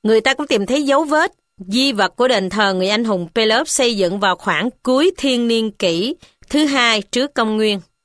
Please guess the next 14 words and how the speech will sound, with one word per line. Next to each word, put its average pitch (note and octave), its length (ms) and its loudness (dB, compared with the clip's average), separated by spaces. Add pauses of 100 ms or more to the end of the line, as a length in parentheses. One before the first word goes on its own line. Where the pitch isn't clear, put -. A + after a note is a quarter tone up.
(1120)
Trong C#4 160 4
số D#4 200 2
những D#4 160 2
bức F4 180 0
tượng G#3 280 2
tìm G3 380 2
được F3+ 200 0
có C#4+ 80 2
bức E4+ 280 -4
tượng F3 240 0
Hermes G#3 800 -2
và G3 240 0
chú A3+ 300 -4
bé A#3+ 380 0